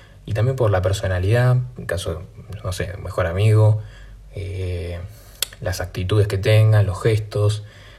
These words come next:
Entonces, creo que s-, tiene que ver la, esta afirmación y representa bastante de decir que,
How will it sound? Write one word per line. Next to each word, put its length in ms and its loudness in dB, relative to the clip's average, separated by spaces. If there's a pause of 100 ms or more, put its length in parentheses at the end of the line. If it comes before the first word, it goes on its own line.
(140)
Entonces, 920 2 (400)
creo 200 0
que 360 -2
s-, 200 -14 (540)
tiene 220 0
que 120 0
ver 440 -2
la, 500 -2
esta 240 -6
afirmación 680 2 (260)
y 120 0
representa 420 0
bastante 720 0
de 140 -6
decir 320 -4
que, 220 -6